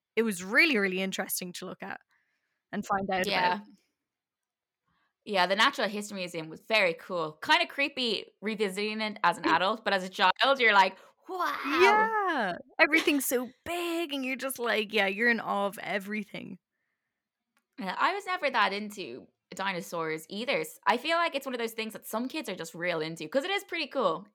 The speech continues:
Speaker 2: if you think about
Speaker 1: Yeah,
Speaker 2: it.
Speaker 1: my niece Belle was really into it when she was, like, four.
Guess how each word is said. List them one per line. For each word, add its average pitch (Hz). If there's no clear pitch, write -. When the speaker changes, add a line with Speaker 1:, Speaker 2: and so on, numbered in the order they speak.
Speaker 2:
if 196
you 254
think 311
about 330
Speaker 1:
Yeah, 240
Speaker 2:
it. -
Speaker 1:
my 269
niece 311
Belle 269
was 214
really 196
into 226
it 196
when 190
she -
was, 196
like, 175
four. 220